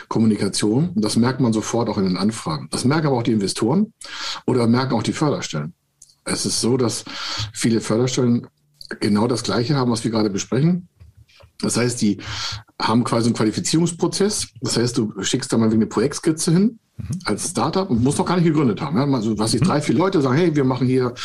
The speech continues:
Speaker 1: sag mal, ein klassisches Beispiel, eben eine Applikation, ja, zu, für X Y-Projekt, um es jetzt mal allgemein zu halten,
Speaker 2: Mhm.
Speaker 1: kommen an eine Förderstelle, wenn sie wissen, dass es eine gibt und wo es die gibt. Gibt da halt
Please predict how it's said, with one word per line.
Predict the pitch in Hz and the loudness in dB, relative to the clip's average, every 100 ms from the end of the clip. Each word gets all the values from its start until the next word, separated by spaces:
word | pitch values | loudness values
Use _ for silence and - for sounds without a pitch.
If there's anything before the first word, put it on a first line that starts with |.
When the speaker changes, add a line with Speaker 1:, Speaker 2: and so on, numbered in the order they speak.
| - - - - | -8 -8 -10 -6
Speaker 1:
sag | 113 | 0
mal, | 123 | 2
ein | 120 | 2
klassisches | - 139 131 - | 2 0 0 -2
Beispiel, | 135 135 135 117 | -2 0 0 2
eben | 123 | 2
eine | 123 | 2
Applikation, | 104 110 - - 156 170 180 175 | 2 0 -2 0 2 4 2 0
ja, | - 113 147 151 | 0 0 0 -2
zu, | - - 127 113 | -8 -2 0 0
für | - 113 | 0 0
X | 123 | 0
Y-Projekt, | - 156 170 160 165 165 180 - | -2 0 0 0 2 2 0 -2
um | |
es | 110 | -4
jetzt | 117 107 117 | -2 -2 0
mal | 104 110 | 0 -2
allgemein | - 107 101 131 | -2 0 2 0
zu | 151 147 | 0 0
halten, | 143 147 147 - 95 | 0 -2 -4 -6 -2
Speaker 2:
Mhm. | 175 - - - | 0 -2 -8 -14
Speaker 1:
kommen | - 127 | -2 0
an | 120 | 4
eine | 117 | 2
Förderstelle, | 107 147 156 156 135 | 2 0 0 0 2
wenn | 120 | 2
sie | 117 113 | 2 2
wissen, | 120 | 2
dass | 120 | 0
es | 110 | 2
eine | 101 | 0
gibt | 101 156 131 | 0 0 2
und | 104 | 2
wo | 131 | 2
es | 151 | 2
die | 165 | 0
gibt. | 151 170 - - | 0 -2 -6 -8
Gibt | 110 110 | -4 -2
da | 95 | -2
halt | - 190 | -2 -4